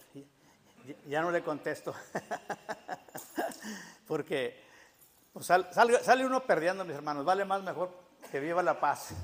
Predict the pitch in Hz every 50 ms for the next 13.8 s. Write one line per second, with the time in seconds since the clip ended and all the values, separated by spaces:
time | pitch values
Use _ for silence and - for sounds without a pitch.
0 | 202 - - 262 233 - - - - - - - - - - - - - - -
1 | 196 220 240 214 - - - - - - - 165 165 165 151 190 226 233 233 214
2 | - - 170 165 196 208 202 208 - - - - - - - - 165 196 202 -
3 | 220 214 190 175 165 165 175 175 180 170 233 254 269 - 240 - 254 254 254 247
4 | 247 226 214 220 233 233 - - - - - - - - 160 160 190 214 214 -
5 | 208 202 190 175 180 202 226 240 226 202 185 180 175 180 180 175 165 165 151 135
6 | 120 - - - - - - - - - - - - - - - - - - -
7 | - - - - - - - - - - - - - - - - - - - -
8 | - - - - - - - - - - - - - - - - - - - -
9 | - - - - - - - - - - - - - - - - - - - -
10 | - - - - 151 160 180 180 175 175 180 185 185 170 156 139 - 143 - -
11 | 175 180 165 - - 160 175 190 202 202 170 - - - - - - - - -
12 | - - - - - _ - 147 147 143 165 190 190 180 - 175 185 170 185 220
13 | 226 226 226 214 196 185 170 180 190 196 202 202 208 190 -